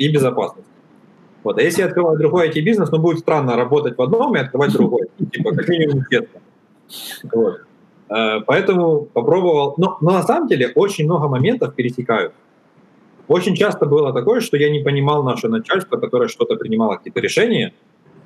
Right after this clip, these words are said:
Speaker 1: И я их не понимал, не понимал, пока не открыл свой бизнес. И я понял, что я, бывает, при, в своём бизнесе принимаю какое-то решение, а все там повара или менеджера говорят: "О, Господи, что он делает?"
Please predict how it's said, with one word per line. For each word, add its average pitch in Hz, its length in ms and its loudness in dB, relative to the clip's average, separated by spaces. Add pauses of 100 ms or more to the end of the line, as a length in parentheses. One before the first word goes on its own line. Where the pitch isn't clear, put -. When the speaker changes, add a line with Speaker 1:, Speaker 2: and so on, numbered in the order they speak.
(120)
Speaker 1:
И 117 80 0
я 165 160 4
их 139 100 -2
не 156 100 2
понимал, 151 460 2
не 139 80 0
понимал, 147 420 0
пока 131 220 0
не 135 140 0
открыл 139 260 0
свой 123 160 -2
бизнес. 101 340 -6 (300)
И 110 80 -4
я 123 140 2
понял, 147 380 0
что 120 340 -2 (720)
я, 147 200 2
бывает, 139 320 2
при, 131 140 -2
в - 60 -16
своём 143 280 2
бизнесе 120 320 -4
принимаю 127 320 0
какое-то 120 220 0
решение, 135 580 0 (120)
а 113 140 -2
все - 180 -2
там 104 200 -4 (140)
повара 120 380 2
или 120 80 -2
менеджера 110 400 0
говорят: 117 260 -2
"О, 123 80 2
Господи, 131 400 0
что 120 180 0
он 117 140 0
делает?" 85 280 -6